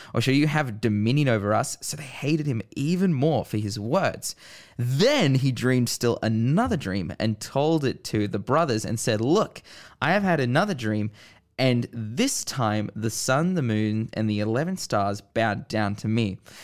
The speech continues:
So he told this to his father and he br-, and his brothers, and his father rebuked him and said, "What is this that you've dreamed, uh, that you've dreamed?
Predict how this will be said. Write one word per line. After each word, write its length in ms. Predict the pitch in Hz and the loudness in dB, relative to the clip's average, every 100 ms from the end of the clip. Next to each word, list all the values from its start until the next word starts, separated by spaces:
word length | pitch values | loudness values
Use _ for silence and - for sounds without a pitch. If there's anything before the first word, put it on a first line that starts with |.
| - | -18
So 260 | - - 139 | -6 0 0
he 140 | 127 | 0
told 440 | 135 - 160 202 156 | -4 -2 0 0 0
this 220 | 120 - | -2 -2
to 180 | - 120 | -2 -2
his 160 | 113 | -2
father 480 | - 147 156 110 107 - | -2 0 2 0 -2 -4
and 140 | 107 | -4
he 100 | 110 | -2
br-, 220 | 87 - - | -4 -6 -6
and 120 | - 110 | -2 -2
his 140 | 110 | -2
brothers, 460 | - 185 135 95 - - - _ | 0 0 0 -4 -10 -18 -20 _
and 140 | 185 | -2
his 140 | 143 - | -2 -2
father 380 | - - 247 208 | -6 -6 -4 -2
rebuked 440 | 123 127 220 - | -2 -4 -8 -6
him 160 | 110 87 | -6 -6
and 100 | 101 | -6
said, 260 | - 107 - | -2 -2 -4
"What 300 | - 107 156 | -14 -8 -6
is 140 | - - | -4 -2
this 160 | 123 | -4
that 100 | - | -4
you've 180 | 90 104 | -4 -6
dreamed, 520 | - 135 170 127 107 - - | -6 -2 0 0 -2 -6 -10
uh, 260 | 50 50 120 | -8 -6 -4
that 160 | 120 90 | -2 0
you've 200 | 113 107 | 0 -2
dreamed? 420 | - 214 123 98 | -2 -2 0 -2